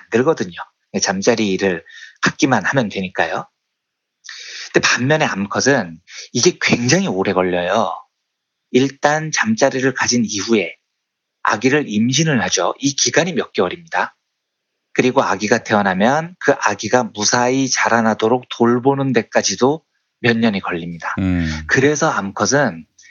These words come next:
Speaker 1: 당연히 잠자리를 갖는데 신중한 겁니다.
Speaker 2: 어.
Speaker 1: 네, 왜냐하면 자식을 잉태하고 키우는데 너무 많은 시간이 걸리고 너무 많은 힘이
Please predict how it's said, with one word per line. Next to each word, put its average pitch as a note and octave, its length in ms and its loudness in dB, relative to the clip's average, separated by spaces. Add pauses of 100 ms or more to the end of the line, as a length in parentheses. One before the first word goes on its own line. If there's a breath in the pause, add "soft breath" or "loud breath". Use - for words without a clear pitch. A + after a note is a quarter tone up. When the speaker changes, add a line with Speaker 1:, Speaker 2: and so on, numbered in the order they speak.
(360 soft breath)
Speaker 1:
당연히 C#3+ 540 0
잠자리를 A#2 600 0
갖는데 G#2 400 0
신중한 D#3+ 540 -2
겁니다. F#2 540 -4
Speaker 2:
어. E2 600 -2 (120)
Speaker 1:
네, B2+ 80 2
왜냐하면 A#2+ 640 0 (680 loud breath)
자식을 D3+ 600 0
잉태하고 C#3+ 840 0
키우는데 C#3 640 0
너무 F3 300 2
많은 G#2+ 260 2
시간이 G2 400 -2
걸리고 F#2+ 580 0
너무 D3+ 200 0
많은 C3+ 320 0
힘이 C#3 340 -4